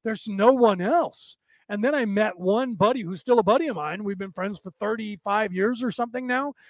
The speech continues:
And we were sitting around going, "Why are we the only two who understand what's going on, understand what's going on?" There I go again with the programming. And no one else gets this. Why? And then slowly over time, I started meeting more and more people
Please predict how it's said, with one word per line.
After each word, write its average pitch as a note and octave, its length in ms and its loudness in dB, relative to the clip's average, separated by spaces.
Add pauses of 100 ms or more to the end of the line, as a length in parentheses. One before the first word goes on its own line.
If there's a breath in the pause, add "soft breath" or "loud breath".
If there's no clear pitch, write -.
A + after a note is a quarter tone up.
(220 soft breath)
And A#3 240 0
we C4+ 200 4
were C4+ 140 2
sitting C#4 280 -4
around C#4+ 280 2
going, C4 200 6
"Why A#3+ 140 4
are C#4+ 100 6
we C4+ 120 0
the A#3+ 200 -6
only C4+ 460 -2
two A#3 440 0
who A#3+ 200 2
understand A3+ 580 -8
what's B3+ 200 -2
going G3+ 300 -4
on, F4 420 0
understand F#3+ 520 -6
what's F#3+ 140 -6
going A3+ 240 -2
on?" D4 180 -2
There D3 100 -10
I F3 100 -6
go G3+ 140 2
again F3 180 -4
with F3 100 -12
the D#3+ 60 -12
programming. C4 440 2 (540 soft breath)
And A#3+ 320 2
no A#3+ 160 6
one C4+ 160 4
else B3 180 0
gets C#4+ 260 0
this. G3 200 -10
Why? A3+ 440 4 (240 soft breath)
And A#3 120 -6
then A#3+ 100 -2
slowly D4 500 2
over A3 220 6
time, C4 380 -2
I A3 80 -4
started G3+ 280 -4
meeting B3 320 -6
more A3 200 0
and A3 100 -6
more G#3 140 0
people B3 500 0